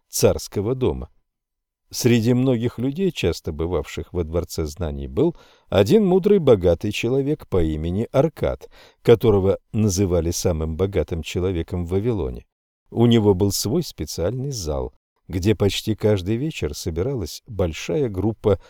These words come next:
состоявшая как из старых, так и из молодых людей,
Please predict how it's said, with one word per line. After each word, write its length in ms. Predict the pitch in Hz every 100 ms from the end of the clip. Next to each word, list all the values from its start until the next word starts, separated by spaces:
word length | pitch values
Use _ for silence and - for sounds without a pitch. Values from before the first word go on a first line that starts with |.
| _ -
состоявшая 1000 | - 117 - 101 95 101 92 - 87
как 280 | 82 90 -
из 220 | - 98
старых, 540 | - - 156 147 71 -
так 260 | 87 80
и 160 | - 95
из 320 | - 95 78
молодых 540 | 80 78 76 69 76 -
людей, 400 | 131 135 165